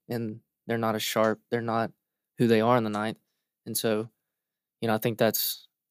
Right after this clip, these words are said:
I don't know, maybe, maybe his attitude towards the whole thing, you know, just because he was like, "Hey, whatever you need to do, let's get better.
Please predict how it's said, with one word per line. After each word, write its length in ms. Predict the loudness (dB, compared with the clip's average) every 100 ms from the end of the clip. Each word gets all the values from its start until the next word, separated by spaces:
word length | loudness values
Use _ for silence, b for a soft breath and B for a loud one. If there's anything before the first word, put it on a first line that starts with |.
| _ _ _ _ _ _
I 60 | 2
don't 120 | 4
know, 100 | 4
maybe, 220 | 6 4
maybe 280 | 6 4 6
his 180 | 4 6
attitude 460 | 6 6 4 2 4
towards 240 | 2 4
the 100 | 4
whole 200 | 4 4
thing, 420 | 2 0 0 -2 -6
you 100 | -2
know, 140 | 2 2
just 260 | 2 2 0
because 280 | 2 2
he 60 | 2
was 100 | 2
like, 180 | 2 4
"Hey, 140 | 2
whatever 280 | 4 4 4
you 100 | 2
need 160 | 0 0
to 80 | 0
do, 340 | 2 2 0 -8 -10
let's 220 | -8 -2
get 160 | 0 2
better. 360 | 4 4 0